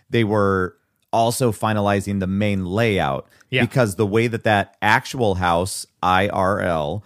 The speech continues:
Speaker 2: In real
Speaker 1: is,
Speaker 2: life.
Speaker 1: yeah, thank you,
Speaker 2: <laughs>
Speaker 1: sir, is built,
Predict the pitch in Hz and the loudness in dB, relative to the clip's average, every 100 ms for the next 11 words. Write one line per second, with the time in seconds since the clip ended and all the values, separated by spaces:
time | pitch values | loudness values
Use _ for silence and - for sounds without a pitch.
0 | - 123 120 117 107 104 107 117 120 101 | -12 -8 0 4 4 2 0 0 2 4
1 | 85 90 85 92 85 98 117 - - - | 2 0 -2 -4 -2 -2 -2 -6 -20 -20
2 | _ - 135 120 110 90 92 135 147 104 | _ -4 2 4 4 0 -2 2 4 2
3 | 98 - | 0 -8